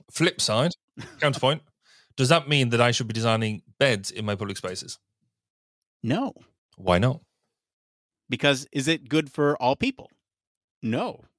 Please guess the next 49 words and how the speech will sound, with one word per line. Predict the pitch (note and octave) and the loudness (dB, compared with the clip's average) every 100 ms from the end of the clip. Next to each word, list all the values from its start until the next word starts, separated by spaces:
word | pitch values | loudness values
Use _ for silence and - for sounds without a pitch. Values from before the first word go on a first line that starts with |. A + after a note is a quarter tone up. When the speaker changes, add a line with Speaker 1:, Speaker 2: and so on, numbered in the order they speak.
| - | -20
Speaker 2:
<laughs> | - - | -12 0
Speaker 1:
When, | A2+ A2+ - _ - _ _ _ - _ - | 0 0 -8 _ -20 _ _ _ -20 _ -6
it's | C#3+ D3 | -2 0
interesting, | G#3 F#3+ D#3 E3 | 2 0 0 0
isn't | D#3+ | 0
it? | A#2 | -2
Because | A#2+ C3+ A#2 - - | -4 -2 0 -2 -6
when | B2+ D#3+ | 2 2
you | E3 D#3 | 4 2
start | C3+ C#3+ C3+ - | 2 2 0 -2
driving | A#2+ B2 A#2 A#2 | -2 -2 -2 -4
through | G#2+ A2+ | -4 -2
that, | D3 D3+ | 0 0
then | A#2 A2+ | 0 0
actually | C#3 - | -2 -4
you | G#2+ | -6
end | G#2+ | -6
up | G2 | -4
building | G#2+ G2 | -6 -4
nothing | B2+ D3+ - _ _ _ _ _ _ _ | -8 -8 -18 _ _ _ _ _ _ _
because | A2+ - A2 | -6 -2 -2
you, | G#2+ - | -2 -6
because | A2+ G#2+ | -4 0
you | |
offend | G#2+ A2+ F#2+ | 0 -2 -2
somebody | C#3+ C3 - - _ _ _ _ _ _ - | -4 -4 -8 -12 _ _ _ _ _ _ -2
or | A2+ | 0
you | G#2 | 0
don't | G#2 G#2+ | 0 0
design | G2 G#2+ G#2 G2 | 0 -2 -2 -4
for | - F#2+ | -12 -8
everything. | A#2+ C3+ A2 | -6 -4 -6
I | G#2+ | -4
think, | F#3 D3+ | -4 -2
go-, | G#3 - - - - - | -6 -6 -20 -20 -20 -8
does | C#3+ | -4
this | D#3+ D3+ | -2 2
go | D3+ | 2
back | C3+ - | 2 -2
to, | C3+ B2 A#2 - _ _ _ _ _ - | -2 -2 -2 -8 _ _ _ _ _ -16
I | |
guess, | A2+ A2+ | -10 -6
what | |
I | A2+ | -4
said | A#2 | -4
at | |
the | G#2+ | -6
beginning | A2+ C3 G#2 | -6 -4 -4
is, | G2+ G2 | -4 -8